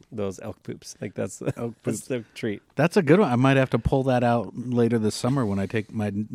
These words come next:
Speaker 2: taking my, go with my brother and my nephew for his first camp trip and my dad.
Speaker 1: Yeah,
Speaker 2: And
Speaker 1: that's a good
Speaker 2: that'd
Speaker 1: one.
Speaker 2: be a fun one around camp.
Speaker 1: Yep.
Speaker 2: Be like, "Is this from a deer?"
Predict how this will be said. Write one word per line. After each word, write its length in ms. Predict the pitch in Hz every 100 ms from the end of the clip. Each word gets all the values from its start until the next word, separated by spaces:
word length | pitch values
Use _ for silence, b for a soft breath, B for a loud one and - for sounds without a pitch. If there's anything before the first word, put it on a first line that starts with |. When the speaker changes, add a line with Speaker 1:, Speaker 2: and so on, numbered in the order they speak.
| -
Speaker 2:
taking 240 | 113 107
my, 340 | 101 92 90 87 b b b
go 120 | -
with 80 | 107
my 100 | 95
brother 440 | 87 95 104 101 95
and 100 | 90
my 160 | 87
nephew 760 | 87 92 98 104 101 - 95 92
for 180 | - 95
his 160 | 95
first 260 | - 90 -
camp 260 | 98 85
trip 260 | - 87 -
and 100 | 85
my 60 | 85
dad. 280 | 82 82 87
Speaker 1:
Yeah, 180 | 104 87
Speaker 2:
And 100 | 85 _ 104
Speaker 1:
that's 220 | 117 -
a 40 |
good 180 | 95 104
Speaker 2:
that'd 80 | 101
Speaker 1:
one. 60 | 104
Speaker 2:
be 80 | 104
a 60 |
fun 220 | - 98 90
one 140 | 87
around 220 | 87 85
camp. 380 | - 98 78 - - _
Speaker 1:
Yep. 220 | 107 98 - b b _
Speaker 2:
Be 60 | 101
like, 140 | 90
"Is 80 | 82
this 140 | -
from 240 | - 208 170
a 60 | 104
deer?" 480 | - - - 151 -